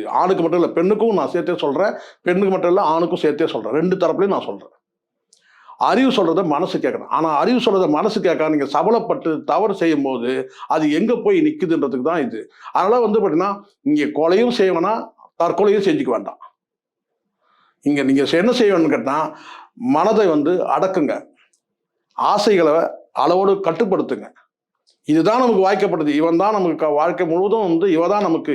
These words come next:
இவன் தான் நமக்குன்னு சொல்லிட்டு நம்ம வந்து முடிவெடுத்து, தீர்க்கமா முடிவெடுத்து, நம்ம வந்து ஒரு நெறிகளோட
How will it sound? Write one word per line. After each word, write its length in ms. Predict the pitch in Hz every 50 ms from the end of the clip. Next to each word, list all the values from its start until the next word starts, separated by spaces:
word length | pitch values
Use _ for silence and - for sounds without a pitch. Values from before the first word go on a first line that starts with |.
| 113
இவன் 240 | 120 151 170 185 180
தான் 120 | 208 208 202
நமக்குன்னு 320 | 170 165 156 175 160 -
சொல்லிட்டு 220 | 170 147 131 135 131
நம்ம 220 | 131 165 151 147
வந்து 180 | 143 143 147 -
முடிவெடுத்து, 520 | 123 160 170 208 196 165 151 139 - - 170 202 220 190 - - - - _ _
தீர்க்கமா 400 | _ 208 254 233 - 247 233 233 220
முடிவெடுத்து, 560 | 196 175 175 185 175 151 131 120 151 156 160 175 190 165 - - - _ _ _
நம்ம 260 | - 165 175 180 175
வந்து 160 | 175 185 233 214
ஒரு 120 | 180 156
நெறிகளோட 480 | 156 175 196 208 240 220 220 220 220